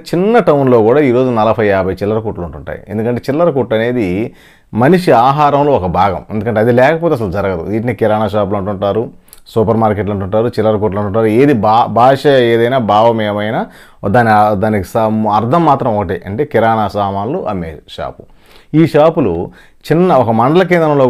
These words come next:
కూడా ఇరవై ఉంటాయి. ఇంకా అది నియోజకవర్గం అయితే చూడండి ఎన్ని ఉంటాయో, మరి ఇంకొక డిస్ట్రిక్ట్ హెడ్ క్వార్టర్ అయితే ఎన్ని ఉంటాయో ఒకసారి ఆలోచించండి. హైదరాబాద్ లాంటి టౌన్లో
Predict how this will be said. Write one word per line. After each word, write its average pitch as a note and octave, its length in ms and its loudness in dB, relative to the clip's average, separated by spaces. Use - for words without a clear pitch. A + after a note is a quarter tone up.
కూడా D#3 120 4
ఇరవై G#2 240 2
ఉంటాయి. E2+ 200 -8
ఇంకా B2+ 120 4
అది B2+ 100 4
నియోజకవర్గం C#3+ 600 4
అయితే B2+ 120 -2
చూడండి A2 280 0
ఎన్ని G#2 140 -4
ఉంటాయో, F2 240 -4
మరి B2 180 4
ఇంకొక G#2 400 0
డిస్ట్రిక్ట్ A#2 280 -2
హెడ్ C#3 140 0
క్వార్టర్ C#3 220 2
అయితే A#2+ 140 0
ఎన్ని A2+ 120 -2
ఉంటాయో G2 220 0
ఒకసారి F2+ 260 -4
ఆలోచించండి. D#2+ 420 -8
హైదరాబాద్ C#3 540 4
లాంటి A#2+ 200 2
టౌన్లో A#2 380 2